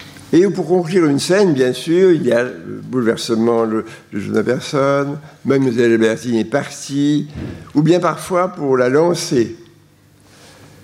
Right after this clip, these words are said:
Euh, au point d'ailleurs qu'on l'a fabriqué, on en a fabriqué quand il n'y en avait pas, comme pour ouvrir Albertine disparue. Il n'y a rien dans ce, euh, Mademoiselle Albertine est partie, il n'y a rien, il n'y a pas de matelas pour amortir le choc.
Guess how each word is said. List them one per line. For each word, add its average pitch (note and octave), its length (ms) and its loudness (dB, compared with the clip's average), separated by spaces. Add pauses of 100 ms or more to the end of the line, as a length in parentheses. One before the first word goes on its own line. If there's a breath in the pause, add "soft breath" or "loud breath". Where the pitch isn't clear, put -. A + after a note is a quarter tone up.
(220 loud breath)
Euh, G#2 560 0
au A#2+ 160 2
point F3+ 280 2
d'ailleurs D#3 380 2
qu'on C3 200 0
l'a A#2 100 2
fabriqué, A#2 380 -2
on A#2 60 0
en B2 100 2
a A#2 100 4
fabriqué A#2+ 560 0
quand B2+ 240 -2
il A#2 80 0
n'y A2 60 0
en - 20 2
avait G2 220 -2
pas, C#3 360 -2
comme A2 300 -2
pour G#2 140 -8
ouvrir A2 500 0
Albertine A2 600 -2
disparue. G2+ 640 -8 (1300 loud breath)
Il C3+ 140 4
n'y D#3+ 100 6
a E3 100 0
rien F#3 440 4
dans C3+ 280 2
ce, C3 140 -6
euh, A#2+ 380 0
Mademoiselle B2 680 2
Albertine A#2+ 440 0
est A2+ 40 2
partie, B2+ 480 -4
il D3 60 -4
n'y B2 80 0
a A2+ 60 0
rien, A#2+ 300 0
il D3 60 0
n'y C3 60 2
a A#2 40 2
pas C#3 200 -2
de A#2 100 -10
matelas B2+ 480 -2
pour A2+ 220 -4
amortir A2 480 -2
le G#2 100 -2
choc. B2 360 -2